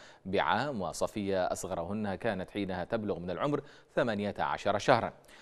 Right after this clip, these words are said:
بعد أن غادر الرجل مع بناته الثلاث،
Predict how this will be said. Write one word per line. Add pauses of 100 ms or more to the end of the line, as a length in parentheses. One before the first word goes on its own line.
(140)
بعد
أن
غادر
الرجل
مع
بناته
الثلاث،